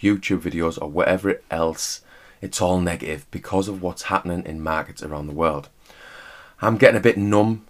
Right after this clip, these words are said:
to market ups and downs and find that reading about the technology behind Bitcoin, money, or investing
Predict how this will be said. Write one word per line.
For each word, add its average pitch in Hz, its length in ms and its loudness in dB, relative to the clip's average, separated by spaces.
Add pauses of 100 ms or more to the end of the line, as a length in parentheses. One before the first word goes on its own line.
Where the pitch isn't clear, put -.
to - 100 -10
market 90 320 2
ups - 200 -8
and 82 120 -4
downs 87 320 0
and 87 160 -10
find 92 320 0
that 95 120 -4
reading 90 260 -2
about 82 300 0
the - 80 -20
technology 87 500 -2
behind 78 380 -6
Bitcoin, 95 600 0
money, 90 420 -2
or 80 180 -8
investing 82 600 -4